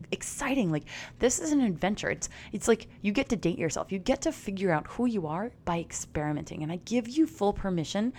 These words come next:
to have fun while you do this. That for me, and you, you, if you're a returning listener, you know that my tagline is, and I finish every podcast episode, "Be you, be free." Because for me, that, figuring out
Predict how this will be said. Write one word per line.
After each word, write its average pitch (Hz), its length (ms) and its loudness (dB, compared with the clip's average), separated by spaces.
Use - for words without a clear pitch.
to 214 80 4
have 180 240 0
fun 156 320 0
while 147 100 -6
you 143 100 -4
do 143 140 0
this. - 300 -4
That 262 240 6
for 285 80 4
me, 254 140 6
and 202 120 4
you, 233 380 0
you, - 200 -8
if 202 160 0
you're 202 100 4
a 190 60 4
returning 208 340 2
listener, 170 260 -2
you 165 220 -2
know 240 120 4
that 190 100 0
my 165 100 0
tagline 165 460 -4
is, 151 160 -2
and 165 120 -2
I 151 60 -2
finish - 460 -6
every 277 340 -2
podcast 214 400 -4
episode, - 400 -6
"Be 175 100 2
you, 175 360 -2
be 143 140 -4
free." - 340 -14
Because - 260 -2
for 175 140 0
me, 190 280 4
that, - 240 -2
figuring 247 340 2
out 175 120 0